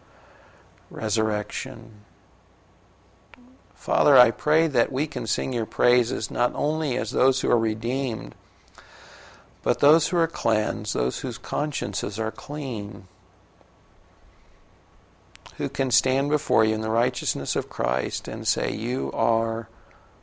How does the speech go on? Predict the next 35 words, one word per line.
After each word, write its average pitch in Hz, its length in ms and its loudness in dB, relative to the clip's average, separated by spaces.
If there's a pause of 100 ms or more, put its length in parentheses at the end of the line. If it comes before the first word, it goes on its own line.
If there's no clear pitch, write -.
(120)
worthy." 104 640 -2 (840)
Lord, 156 220 4
help 175 300 2
us 127 160 2
to - 140 0
honor 123 420 2
you 107 220 0
in 104 100 -2
the 104 80 -4
way 110 180 0
we 110 160 0
live 107 200 0
our 110 160 2
life. 113 420 0
Help 175 340 -2
us 123 240 0
to 123 200 -2
repent 123 760 -2 (720)
of 131 160 6
the 131 140 6
things 147 500 0
that 117 540 4
do 131 180 -2
not 143 300 -2
please 135 420 -2
you - 300 -6
and 120 120 -6
the 120 60 -6
things 160 560 -4
that 123 340 2
are 120 420 2
all 143 280 4
tied 120 460 0
to 110 100 -6
sin 113 760 0